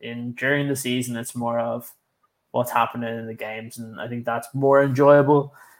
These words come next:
Um, I guess my other good is that on the show on Saturday, we're going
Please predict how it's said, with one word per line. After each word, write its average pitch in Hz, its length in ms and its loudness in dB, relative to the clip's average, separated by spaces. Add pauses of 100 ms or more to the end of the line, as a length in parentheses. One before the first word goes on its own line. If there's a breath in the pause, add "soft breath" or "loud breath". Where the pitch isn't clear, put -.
(100 loud breath)
Um, 120 640 4
I 120 60 -4
guess 123 240 0
my 131 80 -2
other 131 200 2
good 135 280 0
is 123 160 -4
that 117 400 -6 (320)
on 117 680 -8 (240)
the 117 100 -8
show 117 400 -4
on 113 360 -8
Saturday, 127 680 -2
we're 117 240 -10
going 117 360 -8